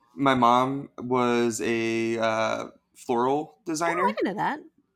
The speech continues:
Speaker 1: for a huge part of my life. And I would always go with her to work and, like, just make my own little bouquets out of all the stuff that was dropped on the floor. Didn't
Speaker 2: Yeah.
Speaker 1: make the cut for the real bouquets. And so I really like making arrangements. Little,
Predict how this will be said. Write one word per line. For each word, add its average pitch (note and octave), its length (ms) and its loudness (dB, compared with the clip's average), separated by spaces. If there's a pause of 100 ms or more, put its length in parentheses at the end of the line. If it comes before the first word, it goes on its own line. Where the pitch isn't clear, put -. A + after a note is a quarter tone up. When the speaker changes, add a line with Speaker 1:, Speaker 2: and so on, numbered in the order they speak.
(220)
Speaker 1:
for C3 240 2
a A#2 80 0
huge C3 400 -4
part C3+ 160 2
of C3 60 -2
my B2 120 0
life. C3 360 -2 (300)
And A#2+ 80 -2
I C3 60 6
would C3+ 80 6
always C3 220 4
go C3 160 4
with B2+ 140 4
her C3+ 180 4
to B2+ 80 2
work A#2 440 2
and, A#2+ 140 2
like, A#2+ 140 0
just A#2+ 180 -8
make A#2 120 -4
my A#2+ 140 0
own A#2 160 0
little B2 180 2
bouquets A#2 520 0
out A#2 100 0
of A#2 100 0
all A#2 120 0
the A#2 80 -2
stuff - 260 -6
that A#2+ 120 -4
was G#2 140 -4
dropped - 260 -2
on B2 100 -2
the C3 80 -4
floor. A2+ 520 0
Didn't A#2 140 0
Speaker 2:
Yeah. F3 60 0
Speaker 1:
make E3 180 -4
the - 60 -8
cut - 260 -10
for C3 140 -12
the C3+ 60 -8
real A#2+ 200 -2
bouquets. A#2 640 -4 (560)
And C3 180 2
so C3+ 140 4
I C3 80 8
really C3+ 440 4
like A#2 240 0
making A2 560 -4 (340)
arrangements. G#2+ 720 -2
Little, A#2 360 -2